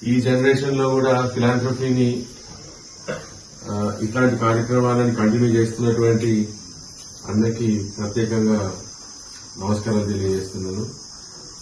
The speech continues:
వాళ్ళ తండ్రి దగ్గర నుంచి, వారు వారి తండ్రి దగ్గర నుంచి పుణికిపుచ్చుకున్న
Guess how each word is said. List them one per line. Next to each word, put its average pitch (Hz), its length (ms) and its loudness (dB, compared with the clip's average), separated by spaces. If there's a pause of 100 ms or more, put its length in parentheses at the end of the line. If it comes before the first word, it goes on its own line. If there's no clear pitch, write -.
(400)
వాళ్ళ 107 220 2
తండ్రి 110 240 2
దగ్గర 120 240 4
నుంచి, 117 400 2
వారు 110 320 4
వారి 107 240 4
తండ్రి 120 360 4
దగ్గర 113 180 2
నుంచి 113 300 2
పుణికిపుచ్చుకున్న 110 880 -2